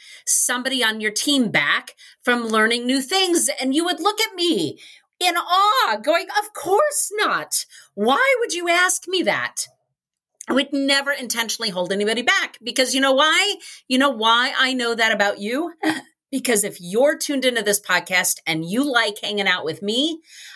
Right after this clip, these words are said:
I know you want to do this well, which means, of course, you don't want to hold anyone back. But here's our challenge. When we don't teach people, when we don't give them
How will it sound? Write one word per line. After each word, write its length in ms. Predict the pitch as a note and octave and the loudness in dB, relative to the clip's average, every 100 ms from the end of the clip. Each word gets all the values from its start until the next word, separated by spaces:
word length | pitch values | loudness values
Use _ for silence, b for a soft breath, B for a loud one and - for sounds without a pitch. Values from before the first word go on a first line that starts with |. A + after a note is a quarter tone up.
| B | B
I 260 | A3+ A#3 B3 | 2 2 0
know 220 | A3+ G#3+ | 0 0
you 300 | G3 G#3 A3 | 0 -2 -2
want 340 | F#3 G3 G3+ | 0 0 0
to 140 | - F3 | -4 -4
do 240 | E3 D#3 | -2 0
this 260 | D3 - - | 2 0 2
well, 340 | C#4+ E4+ C#4+ | 2 4 2
which 300 | G#3+ D#4+ - | 0 -4 -2
means, 480 | C4+ F#4+ F#4+ E4+ - F4 E4+ | 0 0 2 2 0 0 -2
of 160 | E4 | -2
course, 840 | - G4 G#4+ G4 A3 - - - _ _ _ _ _ _ | -6 -2 2 2 0 0 0 -2 _ _ _ _ _ _
you 120 | D#4+ G4 | 0 2
don't 140 | A3+ | 2
want 140 | G3+ | 0
to 40 | F3 | 0
hold 220 | F#3 F#3+ | 0 0
anyone 300 | G#3 A#3 B3 | 0 0 2
back. 340 | D4+ D4+ A#3+ - - _ _ _ _ _ _ _ _ _ _ _ _ _ _ _ _ | 2 2 0 -6 -20 _ _ _ _ _ _ _ _ _ _ _ _ _ _ _ _
But 120 | A3 | 0
here's 240 | A#3 C4 G3+ | 2 2 0
our 60 | |
challenge. 640 | - G3 D3+ F#2 - - - _ _ _ _ _ _ _ - - - | -2 0 0 -4 -14 -14 -14 _ _ _ _ _ _ _ -12 -12 -10
When 500 | D3 F#3+ G#3+ A3+ G3+ | 0 2 2 -2 -4
we 240 | A3 A3 | -2 0
don't 420 | D#3+ F3+ F#3 - - | 2 0 0 -4 -2
teach 480 | G3+ F#3+ - - | -2 -2 -4 -4
people, 580 | - G3+ - C#3+ F#2 - B B B | -4 -4 0 0 0 -8 B B B
when 460 | - D#3+ F#3 G3+ G#3+ | -6 0 2 2 -2
we 100 | G#3+ | 0
don't 320 | G3+ G3+ E3+ | 0 0 -2
give 260 | F3+ E3+ D#3+ | 0 0 2
them 300 | F3 E3+ | 2 2